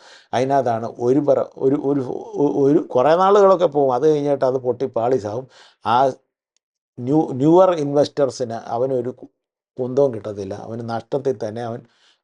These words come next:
പോയിരിക്കും. പക്ഷേ ഈ നടത്തുന്ന അവന്മാരുണ്ടല്ലോ, ഒരു തരം ചിട്ടി നടത്തുന്ന പോലാണ്. അവന്മാർക്ക് അവന്മാരുടെ കമ്മീഷൻ വലിച്ചുകൊണ്ടിരിക്കുക അവന്മാർ.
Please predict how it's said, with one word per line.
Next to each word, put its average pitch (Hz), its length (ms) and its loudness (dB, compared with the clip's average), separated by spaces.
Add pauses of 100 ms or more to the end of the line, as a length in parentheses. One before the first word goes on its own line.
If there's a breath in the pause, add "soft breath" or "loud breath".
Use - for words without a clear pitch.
(120)
പോയിരിക്കും. 117 500 -4
പക്ഷേ 120 180 -4
ഈ 135 160 0
നടത്തുന്ന 123 560 -4
അവന്മാരുണ്ടല്ലോ, 127 720 -2
ഒരു 117 140 -2
തരം 123 220 0
ചിട്ടി 110 280 -6
നടത്തുന്ന 123 400 -4
പോലാണ്. 113 460 -4
അവന്മാർക്ക് 120 480 -2
അവന്മാരുടെ 123 540 0
കമ്മീഷൻ 113 460 -6
വലിച്ചുകൊണ്ടിരിക്കുക 107 640 -6
അവന്മാർ. 87 300 -16